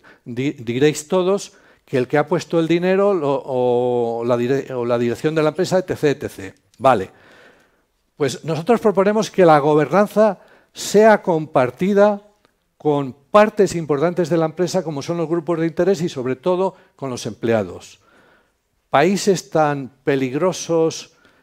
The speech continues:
eh, digamos, en sus planteamientos como Alemania, Suecia,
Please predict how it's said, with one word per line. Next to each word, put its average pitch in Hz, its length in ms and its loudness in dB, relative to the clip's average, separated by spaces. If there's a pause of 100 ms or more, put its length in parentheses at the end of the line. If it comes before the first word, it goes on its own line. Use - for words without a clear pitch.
(140)
eh, 127 1500 -2
digamos, 143 460 -2
en 131 80 -8
sus 151 240 -10
planteamientos 151 1000 -2 (260)
como 127 640 -4
Alemania, 156 760 -2 (400)
Suecia, 190 680 0